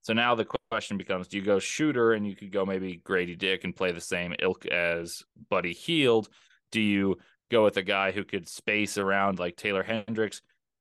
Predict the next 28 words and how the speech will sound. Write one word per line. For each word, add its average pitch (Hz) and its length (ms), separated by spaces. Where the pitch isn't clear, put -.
But 107 120
I've 156 180
got 139 260
one 120 340
that - 180
y-, 95 240
you 170 280
may 160 200
not 123 200
be 113 120
super 113 320
surprised 101 480
by, 101 200
but 101 140
a 95 60
couple 107 340
listeners 98 420
may 95 260
be. 87 220
I'm 110 140
going 143 160
with 107 140
G 104 200
G 101 160
Jackson 76 560
at 90 180
number 87 460
nine. 80 420